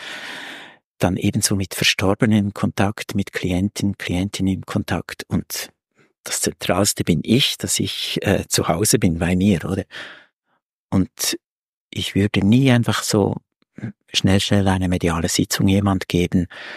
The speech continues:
sondern ich will gut vorbereitet sein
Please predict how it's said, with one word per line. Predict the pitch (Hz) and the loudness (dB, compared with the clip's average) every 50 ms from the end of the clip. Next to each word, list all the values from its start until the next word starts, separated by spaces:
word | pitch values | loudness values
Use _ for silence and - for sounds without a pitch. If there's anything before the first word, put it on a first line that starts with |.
| - - - - - - _ _ _ _ _ _ - | -16 -18 -18 -20 -20 -20 _ _ _ _ _ _ -4
sondern | - - 90 90 90 90 90 92 - - - _ _ _ _ _ - | 0 0 2 2 2 2 2 0 0 -2 -6 _ _ _ _ _ -2
ich | 95 87 - - - | -2 -2 -2 -2 0
will | 92 90 85 85 87 95 - _ _ _ _ _ _ _ _ _ _ _ _ _ | 0 2 2 0 -2 -4 -8 _ _ _ _ _ _ _ _ _ _ _ _ _
gut | - - - - - | -2 -2 -2 -2 0
vorbereitet | - - 113 127 - - 113 113 110 110 110 - - - | 2 2 2 2 2 2 2 4 4 2 2 0 -4 -4
sein | - - - 101 98 98 95 92 98 101 98 | -2 0 0 0 0 0 0 0 -2 -2 -4